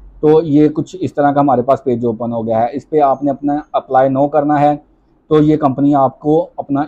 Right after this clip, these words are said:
email address मांगेगी जो आपके पास मौजूद है। आपका अपना email address है, वो यहाँ पर आपने ऐड करना है।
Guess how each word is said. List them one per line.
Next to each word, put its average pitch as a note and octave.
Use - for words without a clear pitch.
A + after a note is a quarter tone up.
email C3+
address C3+
मांगेगी B2+
जो C3
आपके C3
पास B2
मौजूद C3
है। C#3
आपका B2+
अपना C3+
email C3+
address C3+
है, C3+
वो C#3
यहाँ C3+
पर C#3
आपने C3
ऐड B2
करना A2+
है। G#2+